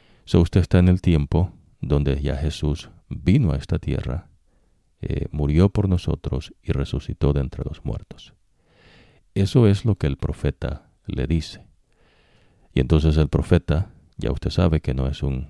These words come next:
historiador, no es un escritor, no es un filósofo, no es un teólogo, no es un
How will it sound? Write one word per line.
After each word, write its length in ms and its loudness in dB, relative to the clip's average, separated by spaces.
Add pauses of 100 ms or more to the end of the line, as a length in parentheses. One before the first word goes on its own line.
(100)
historiador, 840 -4 (360)
no 160 -2
es 180 -6
un 220 -6
escritor, 720 -4 (200)
no 200 -4
es 180 -6
un 360 -6
filósofo, 800 -4 (560)
no 160 -2
es 140 -6
un 140 -6
teólogo, 640 0
no 200 -2
es 160 -6
un 280 -6